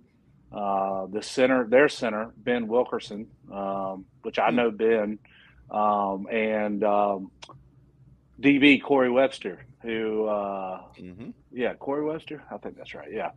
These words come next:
Speaker 1: He played in the N F L for, I think, for the Giants for, like, eight years with my high school teammate who started at safety, and Corey was the, uh, corner. But, uh, but yeah, no, met him once,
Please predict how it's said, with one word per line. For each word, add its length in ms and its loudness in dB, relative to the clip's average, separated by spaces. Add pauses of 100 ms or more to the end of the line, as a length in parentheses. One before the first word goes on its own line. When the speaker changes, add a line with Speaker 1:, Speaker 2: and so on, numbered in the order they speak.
(420)
Speaker 1:
He 80 4
played 160 8
in 60 2
the 60 0
N 60 0
F 120 -4
L 200 0
for, 240 -6
I 60 -4
think, 180 -12
for 80 -10
the 100 -12
Giants 440 -8
for, 220 -12
like, 300 -10
eight 200 -2
years 360 0
with 220 -4
my 340 8 (100)
high 200 6
school 260 -4
teammate 480 -10
who 140 -8
started 340 -4
at 140 -12
safety, 400 -4
and 140 -18 (160)
Corey 320 0
was 260 -6
the, 240 -8
uh, 120 -8
corner. 420 -4 (600)
But, 300 0
uh, 320 2 (580)
but 120 2
yeah, 280 10
no, 360 2
met 180 -4
him 140 -6
once, 520 -8